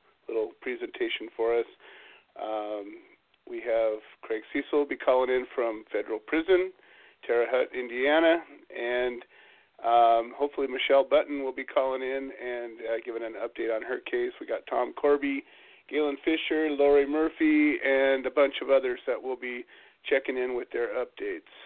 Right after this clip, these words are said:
Um, people ask, you know, "What's the human solution? What do you guys do?" Um, and there's so many groups out there that you know, they're, they're, they're legislative groups. Their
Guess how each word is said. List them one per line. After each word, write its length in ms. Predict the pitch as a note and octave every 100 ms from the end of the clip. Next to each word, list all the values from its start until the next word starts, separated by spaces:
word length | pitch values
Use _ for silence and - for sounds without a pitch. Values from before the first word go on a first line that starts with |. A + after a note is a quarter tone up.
| - -
Um, 260 | A#2 G#2+ _ _ - - _ -
people 280 | B3 - -
ask, 500 | D3+ D#3 C#3 - - - - _
you 120 | -
know, 120 | C3 B2
"What's 200 | D3 -
the 60 | D#3
human 260 | C#3+ C#3+ B2+
solution? 340 | - C3 - A#2
What 120 | C3
do 60 |
you 80 | C#3+
guys 220 | C3+ B2 A#2+ -
do?" 300 | - B2 A#2 - - - - _
Um, 720 | B2 A#2+ A2+ A2+ A2 A2+ A#2 - -
and 300 | B2+ A#2+ A#2 - -
there's 120 | C3 -
so 100 | F#3
many 200 | E3+ C#3+
groups 380 | C#3 D3 - C3+
out 200 | B2 -
there 220 | C3 A#2+
that 400 | B2 A#2+ A#2 - - - - - _ _ - C#3+
you 80 |
know, 220 | C#3 A#2+ A#2+
they're, 220 | A#2+ A2 -
they're, 180 | B2 A#2
they're 280 | A#2+ - A#2
legislative 760 | C3 D3 C#3+ - - B2+ C3 - -
groups. 360 | B2 A#2 - - - - -
Their 180 | A#2